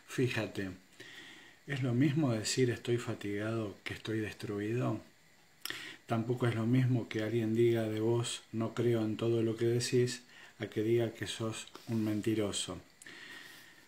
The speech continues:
Ludwig Wittgenstein dijo lo siguiente: "Los límites de mi lenguaje son los límites de mi mente". Generalmente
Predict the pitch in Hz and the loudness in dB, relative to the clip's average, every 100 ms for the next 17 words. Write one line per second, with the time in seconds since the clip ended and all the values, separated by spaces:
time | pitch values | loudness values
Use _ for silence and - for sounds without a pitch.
0 | - 127 170 170 160 170 127 131 143 131 | 0 4 6 6 6 6 6 4 6 6
1 | 123 - 123 120 117 120 127 123 107 - | 2 2 2 2 2 2 2 2 0 0
2 | 113 113 107 98 98 95 - - - - | 2 2 2 -2 -4 -8 -12 -16 -16 -4
3 | 113 107 131 143 135 127 101 110 107 104 | -4 2 6 6 6 2 0 -2 -2 -2
4 | 107 107 120 123 - 131 127 117 110 107 | -2 0 0 0 0 0 0 -2 -2 0
5 | 113 120 120 117 107 110 104 104 101 92 | 0 2 2 0 0 0 0 0 0 0
6 | 90 90 87 - _ - - - - - | -4 -8 -12 -18 _ -16 -14 -16 -14 -4
7 | 120 117 127 135 135 131 117 113 110 | 0 2 2 4 4 4 4 2 -2